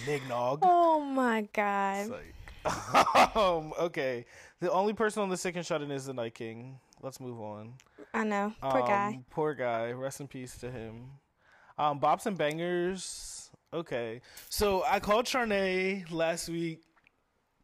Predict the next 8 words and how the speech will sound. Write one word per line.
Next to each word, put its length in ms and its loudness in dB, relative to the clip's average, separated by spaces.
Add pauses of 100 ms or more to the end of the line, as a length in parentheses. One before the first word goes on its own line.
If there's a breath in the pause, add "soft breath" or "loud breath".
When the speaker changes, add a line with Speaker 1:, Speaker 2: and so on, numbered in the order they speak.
(240)
Speaker 1:
and 120 -2
I 80 2
was 160 -2
like, 320 0 (500 soft breath)
"I 160 6
need 300 4
to 640 4
apologize. 1300 -2